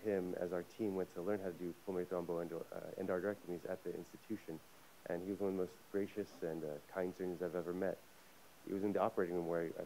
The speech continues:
first saw him, and he's one of those surgeons where immediately you can tell this is a man who can operate. His surgical field was immaculate, clean, and he was open, kind, and, and gracious throughout the entire thing. Uh,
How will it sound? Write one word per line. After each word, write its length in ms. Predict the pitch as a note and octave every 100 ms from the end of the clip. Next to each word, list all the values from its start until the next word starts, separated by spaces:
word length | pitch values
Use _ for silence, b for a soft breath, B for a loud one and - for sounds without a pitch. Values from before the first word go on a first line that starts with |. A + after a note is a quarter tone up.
| -
first 240 | G#2+ -
saw 160 | D2 D2+
him, 240 | D#2 D#2 D#2
and 100 | E2
he's 100 | E2+
one 100 | G2
of 60 | F#2
those 160 | F#2+ -
surgeons 380 | G#2 F2+ F2+ E2
where 160 | F2+ E2 -
immediately 480 | F#2 G2 G2+ F#2 F2+ E2+ -
you 60 | F#2
can 100 | F#2
tell 160 | F2+ E2
this 160 | F2+ F2
is 60 |
a 40 | F2
man 120 | E2
who 160 | E2 E2
can 100 | E2
operate. 320 | E2 - - - - B B - -
His 80 | E2
surgical 380 | G#2+ G2+ F#2+ -
field 200 | G2 E2
was 160 | E2+ D#2+ -
immaculate, 500 | F2+ F2 F#2 G2 G2 - - - -
clean, 340 | F#2 F#2+ G2+ -
and 120 | - E2+
he 60 | F#2
was 80 | F2 -
open, 360 | G2 G2 F#2 F2+ -
kind, 240 | F2 E2+
and, 100 | D#2+ D2+ -
and 160 | E2
gracious 300 | F#2+ F#2 F2+ E2+
throughout 160 | E2+ E2
the 60 |
entire 260 | E2+ E2+ E2 -
thing. 140 | F2 D2 - - B B B B -
Uh, 60 | D2